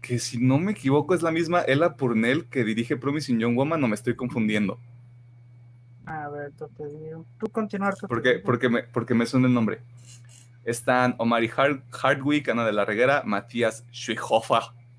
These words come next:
Speaker 1: es alemán, así que traté de hacer lo mejor que pude con eso. Tío Rossi, Nora Arnesen,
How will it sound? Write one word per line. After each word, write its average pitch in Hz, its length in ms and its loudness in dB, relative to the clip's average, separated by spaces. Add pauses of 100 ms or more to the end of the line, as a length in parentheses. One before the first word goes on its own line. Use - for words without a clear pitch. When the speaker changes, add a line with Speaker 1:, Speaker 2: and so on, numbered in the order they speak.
(300)
Speaker 1:
es - 140 -6
alemán, 101 340 -2
así 98 160 -10
que 101 180 -8
traté 95 320 -6
de 92 60 -2
hacer - 160 -8
lo - 80 -10
mejor 101 200 -14
que - 100 -18
pude 80 200 -10
con - 160 -4
eso. - 160 -6 (600)
Tío 139 200 4
Rossi, 160 560 2
Nora 123 280 2
Arnesen, 143 960 0